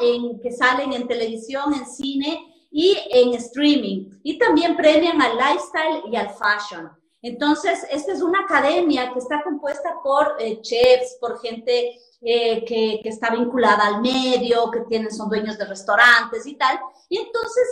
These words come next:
ellos hacen esta categorización y luego los premios es una gala donde hacen los, y premian todo esto en Estados Unidos.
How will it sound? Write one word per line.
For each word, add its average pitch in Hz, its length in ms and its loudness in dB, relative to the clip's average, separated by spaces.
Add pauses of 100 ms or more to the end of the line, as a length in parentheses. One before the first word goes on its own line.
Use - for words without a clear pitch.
ellos 381 420 -2 (120)
hacen 294 440 -4
esta 302 320 -4
categorización 240 1200 2
y 403 400 0
luego 254 380 4
los 226 260 -2
premios 247 400 0
es 208 160 -10
una 285 220 -4
gala 208 440 0 (260)
donde 233 240 -2
hacen 254 200 -4
los, 240 180 -6
y 240 120 -6
premian 247 460 4
todo 240 240 2
esto 214 240 -2
en 240 60 -2
Estados 196 420 -4
Unidos. 311 400 2